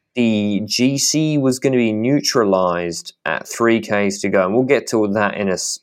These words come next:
maybe in a second, because apparently oil was on the road. We'll get to that maybe at the end. Um, but,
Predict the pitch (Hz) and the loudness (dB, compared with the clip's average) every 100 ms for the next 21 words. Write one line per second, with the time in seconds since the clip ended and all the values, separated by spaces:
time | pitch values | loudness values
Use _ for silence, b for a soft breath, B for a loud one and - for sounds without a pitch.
0 | - 95 95 87 - 107 101 101 95 95 | -4 0 0 -2 -2 -2 -2 -4 -2 -4
1 | 87 101 101 90 58 98 101 95 92 87 | -4 -4 -2 -2 -2 0 0 0 -2 -2
2 | 90 95 95 95 B B B B B B | 2 4 2 0 B B B B B B
3 | - 95 101 95 95 95 92 92 92 87 | -2 0 -2 0 0 0 0 -2 -2 -4
4 | 60 - 92 107 113 113 _ - 95 87 | -6 -4 0 0 -2 -6 _ -6 -2 0
5 | 85 82 - 101 - | -2 -6 2 2 2